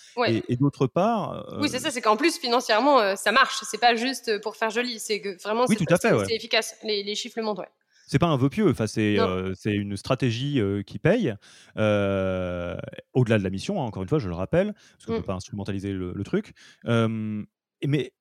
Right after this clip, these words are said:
Speaker 2: c'est, il y a une condition sine qua non qu'on lit, euh, en parallèle, enfin, entre les lignes, pardon, de ce que tu dis, c'est l'accompagnement. C'est,
Speaker 1: Oui.
Speaker 2: euh, que, euh, évidemment, quelqu'un, euh, qui arrive,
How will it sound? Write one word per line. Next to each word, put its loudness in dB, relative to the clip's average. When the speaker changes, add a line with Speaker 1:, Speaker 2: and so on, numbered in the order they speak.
Speaker 2:
c'est, -4
il -2
y 2
a 2
une -2
condition -6
sine -6
qua 2
non -2
qu'on -6
lit, -2
euh, -2
en -4
parallèle, 0
enfin, 2
entre -2
les 2
lignes, -2
pardon, -2
de -6
ce -14
que -10
tu -10
dis, -8
c'est -2
l'accompagnement. 0
C'est, -10
Speaker 1:
Oui. 6
Speaker 2:
euh, 2
que, -2
euh, 6
évidemment, 0
quelqu'un, -4
euh, 0
qui -6
arrive, 0